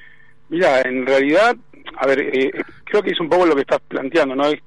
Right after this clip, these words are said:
tiene que ver con la voluntad institucional, y eso, eh, en el agustiniano es algo que lo tenemos muy, muy claro, ¿no? Que,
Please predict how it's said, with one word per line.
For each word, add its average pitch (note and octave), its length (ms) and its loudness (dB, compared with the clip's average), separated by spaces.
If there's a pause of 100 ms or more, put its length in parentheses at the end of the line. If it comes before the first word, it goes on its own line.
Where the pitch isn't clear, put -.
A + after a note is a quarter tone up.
(180)
tiene D#3+ 180 -2
que D3 100 -2
ver D3+ 100 2
con C#3+ 80 0
la C3+ 80 2
voluntad C3 580 0
institucional, B2 1120 -10 (180)
y B2+ 300 -8
eso, D3+ 640 0
eh, G#2 460 -14 (400)
en C3 220 -16
el C3 120 -10
agustiniano D3 840 0 (760)
es B2+ 160 -6
algo D3+ 180 4
que C3+ 100 0
lo B2+ 120 -2
tenemos C#3 300 -4
muy, D3+ 360 0
muy C3+ 200 0
claro, A#2+ 280 0
¿no? B2 120 -4
Que, B2 260 -8